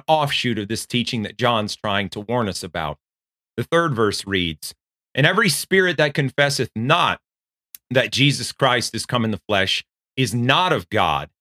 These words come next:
And this is that spirit of Antichrist,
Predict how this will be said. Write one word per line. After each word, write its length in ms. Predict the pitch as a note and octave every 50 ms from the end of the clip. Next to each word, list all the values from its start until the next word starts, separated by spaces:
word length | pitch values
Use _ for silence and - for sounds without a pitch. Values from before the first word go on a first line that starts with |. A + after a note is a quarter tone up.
| _ _ _ _ _ - D3
And 220 | C#3 C3 B2+ A2+ G2+ B2
this 400 | D#3+ F#3+ D#3 B2+ A2+ - - -
is 200 | D3 C#3 B2 G2+
that 260 | B2+ B2+ B2 - -
spirit 440 | - - - D3+ D3+ D3+ D3+ D3+ C#3+ -
of 160 | B2 A2+ - - -
Antichrist, 880 | D3 D#3+ E3+ D#3 - A2+ F#2+ - - A2 F#2+ E2 E2+ E2+ - - -